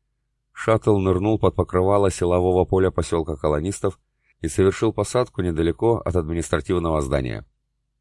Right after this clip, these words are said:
"Константин, в посёлке есть подземные ангары для звездолётов?" "Нет, конечно, никто не думал, что они пригодятся.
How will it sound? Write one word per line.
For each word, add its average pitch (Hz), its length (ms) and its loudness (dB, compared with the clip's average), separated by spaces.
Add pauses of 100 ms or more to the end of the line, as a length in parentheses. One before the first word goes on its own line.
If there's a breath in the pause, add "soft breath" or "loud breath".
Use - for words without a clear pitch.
(220)
"Константин, 80 680 -4 (360)
в - 120 -20
посёлке 98 540 0
есть 113 260 0
подземные 87 520 2
ангары 78 360 2
для 69 140 0
звездолётов?" 73 640 -2 (920)
"Нет, 87 220 -4
конечно, 80 600 -4
никто 85 300 -4
не 85 100 0
думал, 95 300 -2
что - 160 -2
они 80 140 -2
пригодятся. 73 640 -2